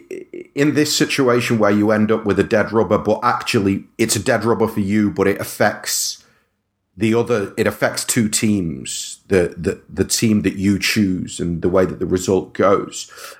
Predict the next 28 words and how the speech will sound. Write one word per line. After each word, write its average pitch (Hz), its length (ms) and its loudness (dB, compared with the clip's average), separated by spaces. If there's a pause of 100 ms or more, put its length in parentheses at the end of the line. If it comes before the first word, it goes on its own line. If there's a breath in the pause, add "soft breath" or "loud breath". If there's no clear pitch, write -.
Um, 110 320 -2 (320 loud breath)
do 151 80 0
you 185 80 2
think 233 300 -2
that 139 180 -2
there 131 220 0
is 165 360 -2
a 123 60 2
responsibility 123 1300 0 (560)
for - 160 0
the, 107 540 2 (260)
what 98 220 -2
am 104 120 0
I, 95 80 2
what's 117 220 -2
the 127 80 0
word 104 240 0
I'm 98 160 -2
looking 95 240 -4
for 85 280 0
here? 85 280 0
For 92 220 -2
the, 92 260 0
uh, 90 320 2 (320 loud breath)
credibility 123 800 0
of 95 100 -4
the 110 80 -6
competition, 113 960 -2